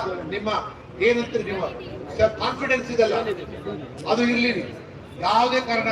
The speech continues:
ನಾನು ಕೈ ಮುಗಿದು ಕೇಳ್ತೀನಿ, ದಯಮಾಡಿ ಡಿಪ್ರೆಷನ್ ಹೋಗೋದು ಬೇಡಿ, ಆತ್ಮಹತ್ಯೆಗೆ ಹೋಗೋದು ಬೇಡಿ. ನಾನು ಪೊಲೀಸ್ ಅಧಿಕಾರಿಯಾಗಿ ನೋಡಿದ್ದೀನಿ, ಸುಮಾರು ಜನ ಹುಡುಗರು ಮಕ್ಕಳು ಬೇರೆ ಬೇರೆ ಕಾರಣಗಳಿಂದ ಉದ್ಯೋಗ ಸಿಗಲಿಲ್ಲ, ಅವಮಾನ ಆಗೋಯ್ತು.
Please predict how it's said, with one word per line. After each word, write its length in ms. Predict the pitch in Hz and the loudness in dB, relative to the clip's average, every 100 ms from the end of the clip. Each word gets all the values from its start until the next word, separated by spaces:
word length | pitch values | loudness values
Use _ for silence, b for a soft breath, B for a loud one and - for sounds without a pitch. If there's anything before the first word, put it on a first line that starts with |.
| - | -2
ನಾನು 200 | 285 - | -6 -4
ಕೈ 160 | 240 | -4
ಮುಗಿದು 360 | 262 254 247 - | -2 -4 -4 0
ಕೇಳ್ತೀನಿ, 760 | 233 233 226 214 214 208 - - - - | -2 0 -2 -2 -2 -4 -10 -14 -10 -2
ದಯಮಾಡಿ 840 | 208 233 226 226 226 233 240 - - - - | 4 4 6 6 6 4 2 -6 -12 -12 -4
ಡಿಪ್ರೆಷನ್ 560 | 220 - 247 226 226 214 | 0 4 4 2 0 0
ಹೋಗೋದು 320 | 208 208 - | 0 0 2
ಬೇಡಿ, 640 | 202 202 208 208 - - - - | 0 0 -2 -2 -6 -12 -16 -6
ಆತ್ಮಹತ್ಯೆಗೆ 580 | 196 220 220 202 190 196 | -2 -2 -2 -4 -2 -2
ಹೋಗೋದು 300 | 175 180 180 | -2 -4 -2
ಬೇಡಿ. 460 | 170 143 160 165 165 | -4 -4 -6 -8 -8
ನಾನು 280 | 175 196 196 | -6 -4 0
ಪೊಲೀಸ್ 260 | 220 233 | 0 2
ಅಧಿಕಾರಿಯಾಗಿ 540 | 226 220 220 214 208 208 | -2 -2 0 0 0 0
ನೋಡಿದ್ದೀನಿ, 440 | 214 208 202 - | 0 0 -2 0
ಸುಮಾರು 220 | 254 262 | 2 2
ಜನ 180 | 247 247 | 2 4
ಹುಡುಗರು 420 | 220 220 220 214 | 4 2 4 2
ಮಕ್ಕಳು 460 | 208 202 214 214 208 - - 147 | 2 0 2 2 0 -4 -10 -8
ಬೇರೆ 200 | 185 208 | -2 0
ಬೇರೆ 180 | 202 202 | 0 -2
ಕಾರಣಗಳಿಂದ 440 | 190 190 185 185 | -2 -4 -4 -4
ಉದ್ಯೋಗ 360 | 170 170 190 185 | -4 -4 -4 -4
ಸಿಗಲಿಲ್ಲ, 380 | 170 - - - | -6 -8 -6 0
ಅವಮಾನ 340 | 165 180 180 | 0 0 -4
ಆಗೋಯ್ತು. 600 | 165 156 147 151 135 - | -4 -4 -6 -12 -12 -14